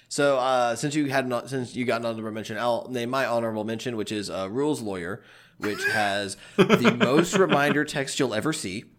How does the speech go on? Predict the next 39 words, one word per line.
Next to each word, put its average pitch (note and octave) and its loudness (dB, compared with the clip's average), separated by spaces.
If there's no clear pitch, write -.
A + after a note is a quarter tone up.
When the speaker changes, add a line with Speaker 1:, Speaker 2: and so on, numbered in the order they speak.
Speaker 1:
Also C3+ 6
has C3 4
amazing B2+ 0
judge G#2 0
foil. F2 -6
Um, G2+ 0
not B2+ 4
gonna C#3+ 4
get C#3 2
into B2+ -2
what B2 2
it A2+ -6
does B2 0
because A#2+ 0
the A#2+ -2
card D3 2
that C3+ 0
I'm A#2 2
most D3 0
excited A#2+ 0
about A2+ 0
right A2+ 0
now A2+ -2
is G2+ -6
a G2+ -8
Baron B2 -2
von G#2 -4
Count, A2+ -8
which B2 -2
is A2+ -2
the A2+ -2
card A2+ -2
that A2 -4
is G#2+ -6
most A#2+ -2
wanting A2+ -4
me A2 -6
to G#2 -4
make G2 -6